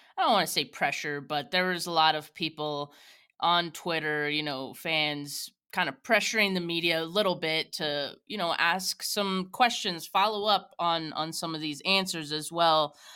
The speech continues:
Um, you know, don't just leave it at whatever he wants to answer it. 'Cause, you know, John Lynch is great with the media. He's always gonna leave it as politically correct as he can, it, to a point where you almost feel like you can't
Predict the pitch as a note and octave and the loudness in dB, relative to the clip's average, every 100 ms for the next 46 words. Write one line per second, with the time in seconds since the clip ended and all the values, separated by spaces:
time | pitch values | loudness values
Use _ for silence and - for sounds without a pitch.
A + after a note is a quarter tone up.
0 | - _ C#3 D3 C#3+ B2+ C3 D#3 D3+ C3+ | -20 _ 2 4 2 0 -6 -6 -4 -4
1 | C#3+ D#3 D3+ C3+ - D#3 D3 C#3 C#3 C3 | -4 -6 -6 -8 -8 -4 -4 -2 0 2
2 | A#2 - B2+ C#3+ C#3 C#3 C3+ C3 C3+ - | 0 -4 -6 -4 -4 -8 -6 -6 -6 -6
3 | A#2+ E2+ D3 C#3+ C3+ A#2+ - E3 D3+ D#3 | -6 -4 -4 -4 -6 -8 -6 -6 -8 -4
4 | G3+ F#3 D3+ F3+ F#3 F3+ F3 C#3+ D#3+ D#3+ | 2 2 4 4 4 0 -2 -4 0 0
5 | D#3 D#3+ E3 D#3+ D#3+ D#3 D#3+ D#3 D#3 D3+ | -2 -4 -2 2 2 2 -2 -2 -2 -2
6 | D#3 D3+ D3+ D3+ D3 D3 - - - _ | -6 -4 -4 -4 -2 -4 -6 -18 -20 _
7 | _ _ - D3+ D3 C#3+ - _ _ _ | _ _ 0 0 0 -6 -10 _ _ _
8 | _ _ - F#3 F#3 F#3 F#3 F3+ F#3 D#3+ | _ _ -4 0 2 0 0 -2 0 4
9 | D3+ D#3+ F3 D#3+ D3+ C3 - G#3 G3+ F#3+ | 4 4 0 0 -2 -8 -2 2 4 6
10 | F#3 F#3 F3 - C#3 C3+ - - - F3 | 4 2 -2 -4 -4 -4 -8 -12 -6 -4
11 | D#3 D#3 D#3+ F#3 F3 D3+ D#3+ D#3 D3+ C#3 | -2 -4 -6 -4 -2 -2 -2 -2 -2 -4
12 | - E3 E3+ D#3 - - D#3+ D#3 D3 C#3+ | -6 -6 -4 -6 -6 -4 -2 -2 -4 -6
13 | C#3 B2 - F3+ D#3+ | -12 -12 -4 0 0